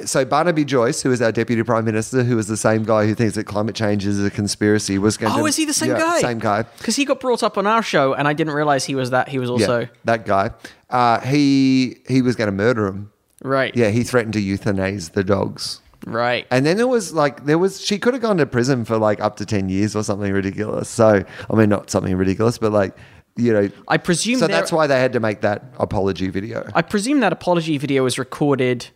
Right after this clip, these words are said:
Speaker 2: from America. Like,
Speaker 1: Oh,
Speaker 2: they
Speaker 1: yeah.
Speaker 2: I don't think that, I, I would have thought they're not setting foot in Australia until they know they're safe from prosecution.
Speaker 1: I mean, w-, yeah, I guess that's why. I mean, they had to fix it up 'cause he's shooting a fucking movie there.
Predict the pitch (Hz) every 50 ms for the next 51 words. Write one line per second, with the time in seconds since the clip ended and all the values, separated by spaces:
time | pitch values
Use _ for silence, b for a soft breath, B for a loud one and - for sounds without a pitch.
0 | _ _ _ _ _ _ _ - - - 147 127 123 120 120 120 123 123 123 123
1 | 120 - 98 - 127 - - _ _ _ _ _ _ _ _ _ _ _ _ _
2 | _ _ _ _ _ _ _ - 113 117 113 104 101 98 101 - - _ _ _
3 | _ _ _ _ _ _ _ _ _ _ - - 135 131 147 147 143 - - 135
4 | 123 104 98 123 131 135 127 120 139 139 135 131 131 - 147 147 131 127 123 123
5 | 123 120 - - - 131 120 - 123 - - - 117 120 117 117 113 - - 120
6 | 120 113 113 113 - 120 113 113 120 120 117 113 113 120 113 - - 127 117 113
7 | - - 131 117 113 - 120 117 - 120 - 131 123 117 - 123 113 95 - B
8 | B B B B B B B B _ _ - - 104 107 98 95 98 101 107 -
9 | - _ - - - - - _ - 120 127 139 123 - 113 110 156 156 - -
10 | 104 - - 101 117 113 98 92 98 113 131 143 151 151 160 170 202 214 156 120
11 | - 135 107 - 110 107 131 120 104 - 127 117 127 151 143 - - 127 117 104
12 | 101 101 98 - 104 - 101 95 95 113 156 160 117 104 92 92 - - 95 107